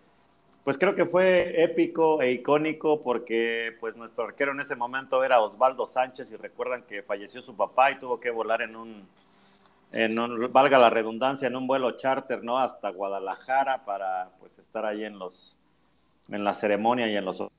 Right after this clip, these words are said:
a su padre y tuvo que regresar, ¿no? En un tiempo récord y todavía alcanzó, pues, a, a, a cumplir con el partido, ¿no? Donde Bravo, pues, hace un doblete y Ciña, pues, cierra,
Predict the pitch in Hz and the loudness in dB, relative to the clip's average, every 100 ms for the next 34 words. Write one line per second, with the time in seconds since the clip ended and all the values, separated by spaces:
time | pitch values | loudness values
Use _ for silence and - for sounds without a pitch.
0 | _ _ _ - 101 92 - 143 165 160 | _ _ _ -8 -6 -6 4 6 8 8
1 | 156 156 139 147 139 135 117 113 160 180 | 8 6 8 6 4 4 2 4 6 6
2 | 302 131 160 160 117 127 139 139 139 127 | 4 -2 -2 -2 -6 -10 -6 -4 -4 -4
3 | 113 139 151 - 196 - _ _ _ _ | -2 -2 -4 -6 -10 -10 _ _ _ _
4 | _ _ _ 110 110 110 113 107 107 123 | _ _ _ -10 -6 -4 -2 -2 2 2
5 | 123 113 110 123 117 110 92 - 95 - | 2 -2 -2 0 0 0 -2 -4 -8 -2
6 | 90 87 85 - 50 50 50 - - - | 0 0 -2 -6 -10 -10 -12 -10 -8 -8
7 | - 104 104 123 117 101 92 104 95 - | -6 -8 -2 -2 0 -2 2 2 2 4
8 | 151 139 135 143 113 104 120 123 120 - | 6 6 4 2 2 2 6 6 4 -4
9 | - 117 120 110 98 110 120 110 98 - | -6 -6 -6 -6 -4 -4 -4 -6 -8 -8
10 | 117 113 98 - 90 - 107 104 101 82 | -8 -6 -6 -8 -16 -2 0 2 2 2